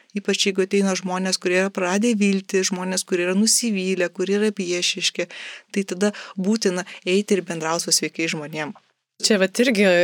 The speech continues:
Speaker 2: grįžtant prie storos odos, nes atrodytų, „O, tai man čia reikia tada visą laiką kažkokį barjerą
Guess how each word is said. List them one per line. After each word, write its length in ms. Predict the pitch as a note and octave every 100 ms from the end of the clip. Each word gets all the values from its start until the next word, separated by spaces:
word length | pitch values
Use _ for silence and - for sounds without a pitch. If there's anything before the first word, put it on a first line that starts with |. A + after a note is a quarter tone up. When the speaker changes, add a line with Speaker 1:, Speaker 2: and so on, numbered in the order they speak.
| F3
Speaker 2:
grįžtant 420 | F3+ F#3 F#3 F3
prie 120 | F3 E3
storos 400 | - F3 E3 -
odos, 480 | D#3+ F3+ D4 E3+ -
nes 160 | D#3+ D#3
atrodytų, 640 | E3 - D#3+ D#3 D#3+ D#3+ -
„O, 160 | G#3+ G3+
tai 180 | - D#3+
man 220 | D#3 D#3+
čia 140 | E3+ E3
reikia 280 | E3 E3+ E3+
tada 260 | F3 D#3 E3+
visą 240 | D#3 - D#3+
laiką 300 | E3 F3 F3
kažkokį 320 | F3 F#3 G3
barjerą 680 | E3 F3+ F3+ F3+ E3 D3+ D#3